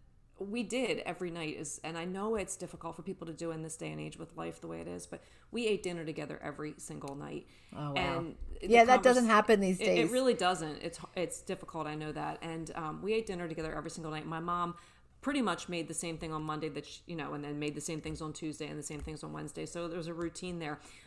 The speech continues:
Speaker 1: But our conversation at the dinner table was always, um, you know,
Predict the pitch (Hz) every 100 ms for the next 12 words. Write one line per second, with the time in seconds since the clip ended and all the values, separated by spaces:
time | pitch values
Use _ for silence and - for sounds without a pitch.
0 | - 190 180 180 220 277 262 185 - 151
1 | 156 - 120 - 160 160 151 156 151 -
2 | 147 147 143 - - - - 175 170 -
3 | 170 180 202 202 190 - - 165 151 147
4 | 147 - - - - 175 151